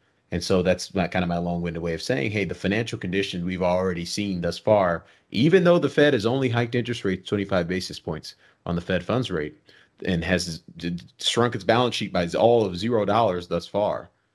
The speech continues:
even though this, then the forward guidance function that's caused these moves in mortgage rates, that's caused these moves in credit yields, that's caused this move in the dollar,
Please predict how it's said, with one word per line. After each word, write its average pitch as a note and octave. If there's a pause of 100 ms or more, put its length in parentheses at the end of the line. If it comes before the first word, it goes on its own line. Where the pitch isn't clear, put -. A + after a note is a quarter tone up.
(300)
even A2+
though A2
this, F2+
then G2
the G2
forward F#2
guidance A#2
function E2+ (240)
that's F2
caused E2+
these E2+
moves F2
in E2
mortgage E2+
rates, E2+ (240)
that's E2
caused E2+
these E2+
moves E2+
in E2
credit E2+
yields, E2
that's D#2+
caused F#2
this E2+
move F2+
in F2
the E2
dollar, E2+